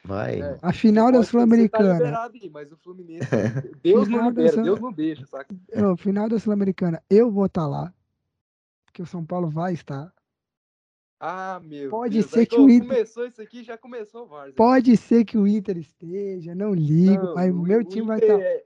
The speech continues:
Speaker 2: Eu não sei nem se a gente vai tá na próxima fase do Gaúcho, meu amigo.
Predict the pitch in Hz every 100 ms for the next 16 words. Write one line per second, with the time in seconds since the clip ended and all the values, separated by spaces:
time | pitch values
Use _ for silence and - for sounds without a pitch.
0 | _ - _ _ 185 202 240 247 233 247
1 | 220 247 240 226 226 226 233 220 190 202
2 | 190 202 226 185 208 - 147 135 165